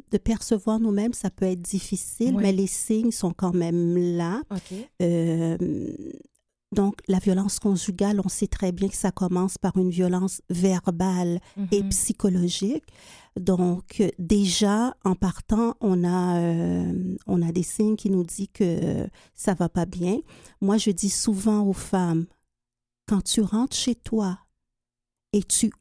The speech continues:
Speaker 1: ouvres la porte
Speaker 2: Mhm.
Speaker 1: et ton cœur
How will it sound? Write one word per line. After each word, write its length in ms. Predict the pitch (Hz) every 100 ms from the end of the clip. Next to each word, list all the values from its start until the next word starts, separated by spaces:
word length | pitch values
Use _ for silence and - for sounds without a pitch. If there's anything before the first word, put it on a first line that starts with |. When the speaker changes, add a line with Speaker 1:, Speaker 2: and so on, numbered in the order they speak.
| _ -
Speaker 1:
ouvres 640 | 277 277 233 196 - 190
la 140 | 180 175
porte 640 | - 226 180 - - - - _ _ _
Speaker 2:
Mhm. 280 | 180 165 180
Speaker 1:
et 100 | 196
ton 220 | 175 196 180 -
cœur 520 | 254 240 165 180